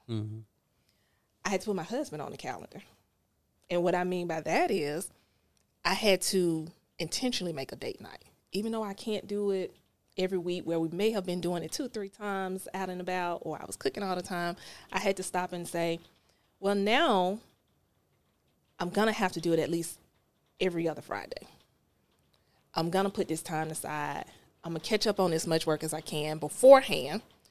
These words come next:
Speaker 2: so I can have that free time to do this. Let's catch a late movie. Let's catch a matinee." So you have to be intentional with your marriage.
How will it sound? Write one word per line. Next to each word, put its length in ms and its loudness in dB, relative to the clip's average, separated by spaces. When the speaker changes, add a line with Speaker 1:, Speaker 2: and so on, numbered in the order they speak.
Speaker 2:
so 120 -6
I 40 0
can 100 -8
have 280 4
that 160 0
free 240 -2
time 460 -6
to 80 -4
do 240 0
this. 320 -4
Let's 140 -4
catch 220 0
a 40 -2
late 220 4
movie. 360 -4
Let's 120 -12
catch 200 0
a 40 0
matinee." 500 -2
So 220 10
you 180 -2
have 280 2
to 60 -6
be 140 4
intentional 800 2
with 240 0
your 80 0
marriage. 480 -6